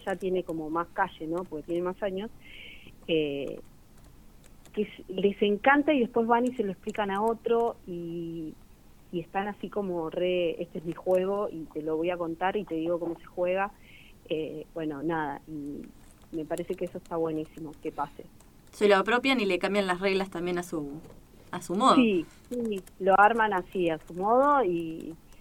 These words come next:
Speaker 1: y, y se lo comparten entre sí, como que ya ahí, aparte relajás, estás en una tarde de juego explicando juegos y ya sabes que ese niño o esa niña va a ir contándole al resto <laughs> cómo se juega.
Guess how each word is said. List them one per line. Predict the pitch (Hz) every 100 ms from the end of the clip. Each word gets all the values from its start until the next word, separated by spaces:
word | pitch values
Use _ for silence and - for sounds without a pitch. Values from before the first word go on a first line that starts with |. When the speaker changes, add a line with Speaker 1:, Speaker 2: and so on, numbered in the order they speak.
| - - - - - - - -
Speaker 1:
y, | 190 175 165
y | 190 170 -
se | 190
lo | 180
comparten | 190 233 247 226
entre | 190 185 -
sí, | 277 262
como | 220 202
que | 208 277
ya | 269
ahí, | 302 311 - - - - -
aparte | 208 262 262
relajás, | 240 226 214 - 185 - -
estás | 240 233
en | 240
una | 233 220
tarde | 233
de | 226
juego | - 240
explicando | 240 226 240 240
juegos | 269 320
y | 262 254
ya | 254
sabes | 240 240 240
que | 294
ese | 285 349
niño | 254 277 285 302 320 330
o | 233
esa | 247 240
niña | 254 277 302 330 320
va | 233
a | 226
ir | 262 254
contándole | - 220 202 240 262 240
al | 285
resto | 220 285 277 - 311 269
<laughs> | -
cómo | 240 254 214
se | 226
juega. | - 208 185 170